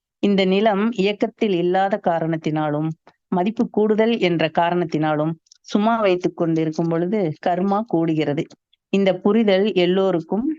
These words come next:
தெரியாது. நம் மனவளக்கலை ஆசிரியர்கள், நம் மகரிஷியின் தத்துவம் புரிந்த ஆசிரியர்கள்,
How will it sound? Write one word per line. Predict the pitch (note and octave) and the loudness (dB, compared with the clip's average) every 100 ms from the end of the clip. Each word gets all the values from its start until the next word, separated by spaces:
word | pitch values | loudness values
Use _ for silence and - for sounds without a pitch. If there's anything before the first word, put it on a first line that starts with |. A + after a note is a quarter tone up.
| - | -4
தெரியாது. | E3+ D#3 D#3 D3+ D3+ - - | -2 0 0 0 -4 -8 -4
நம் | F#3+ F#3 F3 | -2 0 0
மனவளக்கலை | F3+ G3+ A3 G#3+ F#3+ E3+ E3 | 0 0 0 -2 -2 -2 -4
ஆசிரியர்கள், | E3+ E3+ E3+ E3 E3 D#3 D#3+ D#3 - - - - | -4 -4 0 2 2 2 0 0 -6 -18 -14 0
நம் | G3 F3+ F3 | 2 4 4
மகரிஷியின் | F3+ G3 A3 - A3 A3+ | 4 2 2 2 2 4
தத்துவம் | E3+ D#3+ - G#3+ G3+ F3+ | 2 0 2 2 4 2
புரிந்த | F#3+ G3 G#3 G#3+ - | 2 2 4 2 2
ஆசிரியர்கள், | E3 D#3+ D#3+ D#3+ D#3+ D#3 D#3+ | 0 0 -2 0 0 0 -2